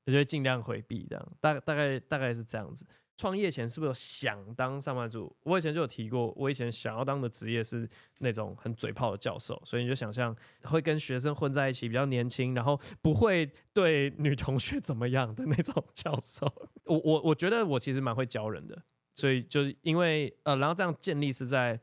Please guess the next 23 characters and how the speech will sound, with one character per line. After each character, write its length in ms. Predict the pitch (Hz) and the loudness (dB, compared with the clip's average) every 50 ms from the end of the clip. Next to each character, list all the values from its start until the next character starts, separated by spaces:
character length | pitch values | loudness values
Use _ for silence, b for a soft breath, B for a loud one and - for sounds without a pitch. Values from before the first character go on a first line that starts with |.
| b b b | b b b
我 220 | - 131 127 127 117 | 0 2 2 2 2
其 200 | - - - 131 | 0 -2 -4 -4
实 220 | 127 131 127 120 113 - _ _ _ _ _ _ _ | -2 -2 -4 -4 -6 -8 _ _ _ _ _ _ _
不 80 | - 147 | -2 -2
聪 260 | - - - 127 123 | -2 0 -2 -2 -2
明 300 | 120 113 107 104 101 101 - - | -2 -4 -6 -8 -12 -12 -10 -8
的， 120 | 113 107 95 | -6 -6 -6
的 140 | _ - | _ -8
前 240 | 104 - - 107 107 | -8 -6 -6 -6 -6
提 160 | 107 - 104 | -6 -8 -10
上， 240 | 104 - - - 104 - - - _ | -8 -6 -4 -4 -4 -6 -8 -18 _
因 160 | _ - 147 | _ 0 2
为 180 | 147 147 139 131 - b b b | 2 4 2 0 -2 b b b
我 120 | b 135 127 | b 0 0
所 200 | - - 135 156 | 2 2 2 2
有 160 | 147 120 107 | 2 0 -2
会 240 | - - - 170 131 | -2 0 0 0 2
的 100 | 120 110 | 0 -2
东 160 | - - - | -4 -6 -8
西 140 | - - 120 | -8 -6 -4
都 100 | 113 117 | -4 -4
是 160 | 113 - 123 | -4 -4 -6
从 340 | 110 - - 101 101 104 | -6 -6 -8 -8 -8 -10